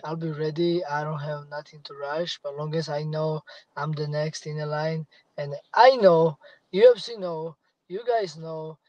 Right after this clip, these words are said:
all the people know in the rou-, rou-, around the world, you know. And, um, I'm good at, I'm, like, I'm blessed. Um,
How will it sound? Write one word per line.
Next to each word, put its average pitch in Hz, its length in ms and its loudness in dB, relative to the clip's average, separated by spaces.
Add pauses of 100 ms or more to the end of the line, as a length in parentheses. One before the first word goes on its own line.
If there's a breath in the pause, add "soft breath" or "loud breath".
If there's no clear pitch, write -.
(240)
all 190 260 -4
the 180 560 -8 (140)
people 208 340 -6
know 165 320 -10
in 156 140 -14
the 160 80 -14
rou-, 160 480 -10
rou-, 165 240 -10
around 165 240 -10
the 156 120 -8
world, 160 400 -8
you 147 80 -18
know. 156 260 -16 (320 soft breath)
And, 151 340 -6
um, 151 360 -2
I'm 165 220 -6
good 190 300 2
at, 156 280 0 (280)
I'm, 151 320 -10
like, 151 240 -12
I'm 160 180 -6
blessed. 180 540 4 (320)
Um, 143 500 -6